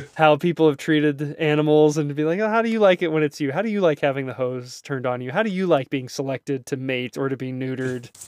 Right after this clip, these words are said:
Speaker 1: You get, yeah. We're just gonna neuter you. But
Speaker 2: Yeah. What,
Speaker 1: it,
Speaker 2: what if
Speaker 1: uh,
Speaker 2: we could communicate with animals? What if we didn't just dismiss them as stupid?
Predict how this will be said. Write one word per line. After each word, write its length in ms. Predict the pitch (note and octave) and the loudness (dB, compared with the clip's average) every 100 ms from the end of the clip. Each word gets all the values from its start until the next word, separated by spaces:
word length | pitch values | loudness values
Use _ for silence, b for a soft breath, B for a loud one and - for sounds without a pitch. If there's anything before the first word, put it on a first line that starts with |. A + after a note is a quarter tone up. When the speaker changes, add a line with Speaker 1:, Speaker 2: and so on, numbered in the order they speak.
| - | -8
Speaker 1:
You 100 | A#2 | -6
get, 300 | G#2+ G#3 - | 2 2 4
yeah. 280 | - D#2 - _ - | 2 2 -2 _ -2
We're 80 | F3+ | 2
just 100 | A3 | 4
gonna 120 | F3+ | 4
neuter 480 | D3 D#3+ F3+ D#3 A#2+ | 4 2 2 2 2
you. 320 | G#2 E2+ - _ _ _ _ _ | 0 -4 -6 _ _ _ _ _
But 180 | - A2+ | 2 4
Speaker 2:
Yeah. 140 | B2 A#2 C#3+ | 2 -4 4
What, 160 | G#3+ | 4
Speaker 1:
it, 220 | - C3+ | 6 4
Speaker 2:
what 120 | F#3 B3+ | 6 6
if 60 | |
Speaker 1:
uh, 60 | B3 | 4
Speaker 2:
we 80 | A3 | 0
could 280 | - F#3+ | 2 2
communicate 520 | - C#3+ C3+ B2 C#3 - | 2 -2 -2 0 0 0
with 140 | B2+ | -2
animals? 400 | C3 B2 B2 A#2+ | -2 -4 -4 0
What 100 | E3+ | 0
if 80 | F#3+ | 0
we 100 | G3 | 0
didn't 240 | F3+ E3+ | 0 0
just 160 | C#3+ - | -2 -2
dismiss 340 | C#3+ D#3+ C#3 | -2 -2 -2
them 160 | D3 C3 | -2 -4
as 100 | B2 | -4
stupid? 580 | - - C#3 C#3 B2+ | -6 -2 -2 -2 -8